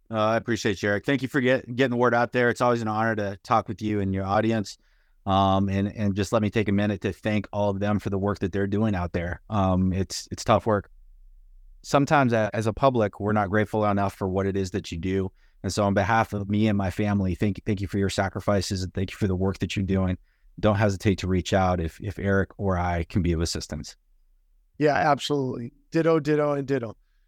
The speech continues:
Speaker 2: All right, sir, be well. And let me end this.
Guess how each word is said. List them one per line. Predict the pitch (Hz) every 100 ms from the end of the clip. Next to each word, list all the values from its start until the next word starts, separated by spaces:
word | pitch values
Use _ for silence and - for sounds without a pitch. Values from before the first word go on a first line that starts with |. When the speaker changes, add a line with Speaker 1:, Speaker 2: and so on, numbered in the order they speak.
| _ _ _ _ _
Speaker 2:
All | 180
right, | 196 196
sir, | - 202 185
be | 151 196
well. | 190 196 202 214
And | 208 190 180 185 196 _ _ _ -
let | 180 190
me | 190 196
end | 196 185
this. | 196 170 -